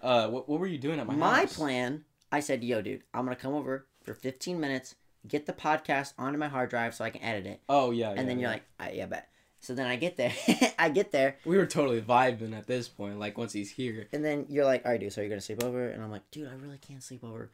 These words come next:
Speaker 2: So
Speaker 1: Like,
Speaker 2: then
Speaker 1: but, but, like, you, we're here, and we're vibing, and you don't got anything else in the morning, so I'm thinking you just stay, stay the night. I mean,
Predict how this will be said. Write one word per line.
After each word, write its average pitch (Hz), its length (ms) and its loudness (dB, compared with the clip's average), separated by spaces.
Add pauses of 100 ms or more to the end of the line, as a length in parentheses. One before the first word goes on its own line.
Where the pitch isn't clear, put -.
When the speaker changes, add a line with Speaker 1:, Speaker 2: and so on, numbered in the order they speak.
(140)
Speaker 2:
So - 100 -2
Speaker 1:
Like, 160 140 8
Speaker 2:
then 170 80 4
Speaker 1:
but, 175 240 6
but, 196 120 6
like, 190 280 6 (180)
you, 131 200 -12
we're 170 160 2
here, 143 640 4 (340)
and 139 80 -4
we're 135 120 0
vibing, 117 680 6 (720)
and 123 600 4
you 170 120 4
don't 190 80 6
got 170 160 6
anything 156 280 2
else 131 180 -2
in 131 60 -2
the 113 60 -2
morning, 117 540 0
so 107 640 -2 (360)
I'm 151 140 0
thinking 143 240 0
you 123 120 -4
just 113 220 -6
stay, 123 300 0
stay 190 240 2
the 131 80 4
night. 113 260 0
I 110 40 -4
mean, 113 420 0